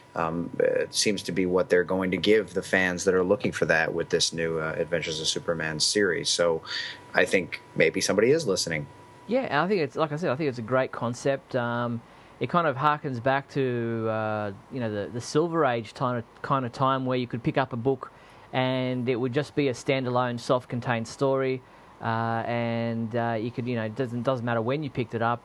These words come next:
Speaker 2: uh, you would be able to, to read it and enjoy it. And it doesn't, you don't have to, in, where this day and age you've got books that not only have an ongoing story within the title itself from month to month, but they all sometimes cross over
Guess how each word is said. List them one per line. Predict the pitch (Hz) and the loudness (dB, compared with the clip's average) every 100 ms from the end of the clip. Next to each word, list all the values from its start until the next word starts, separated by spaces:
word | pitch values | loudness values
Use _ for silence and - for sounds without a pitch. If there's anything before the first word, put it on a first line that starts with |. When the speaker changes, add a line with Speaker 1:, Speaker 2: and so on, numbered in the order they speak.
| - | -4
Speaker 2:
uh, | 113 110 107 | -2 0 -2
you | 101 120 | -2 -4
would | 110 | -2
be | 120 | 0
able | 117 117 | 0 -2
to, | 107 - - | -4 -10 -12
to | - | -8
read | 113 123 117 | -2 0 0
it | 117 | -4
and | 113 | -4
enjoy | 110 104 131 131 | -4 -2 0 0
it. | 117 - - - - - | -2 -6 -16 -20 -20 -6
And | 113 113 110 110 | -2 0 0 -2
it | 110 | -2
doesn't, | 120 110 113 | -2 -2 -2
you | 113 | -2
don't | 113 | -2
have | 113 113 - | -2 -4 -2
to, | 110 107 113 | -2 -2 -2
in, | 123 117 120 | -4 -2 0
where | 117 110 | 0 0
this | 117 165 | -2 -2
day | - 110 | 0 0
and | 104 | 0
age | 107 110 113 | -2 -2 -4
you've | 113 104 | -6 0
got | 113 98 - - - - | -2 -2 -10 -20 -6 -2
books | 123 - | -2 -2
that | - 113 | -4 2
not | 160 | 2
only | 147 139 113 | 2 0 -2
have | 120 127 117 | 0 0 0
an | 113 | -2
ongoing | 120 131 127 117 113 | 0 0 0 -2 -4
story | - 127 123 110 | -4 -2 0 -2
within | 107 120 | -2 -4
the | 110 | -4
title | - 117 120 110 | -2 0 0 -2
itself | 95 - 120 | -6 -2 -2
from | - 107 | -2 -2
month | 113 107 | -2 -2
to | 117 | -2
month, | 143 165 - | 0 0 -2
but | 147 | 0
they | 156 | 2
all | 151 | 2
sometimes | - 160 156 143 120 | 0 -2 0 -2 -2
cross | 156 135 147 | -2 0 2
over | 151 147 | 2 2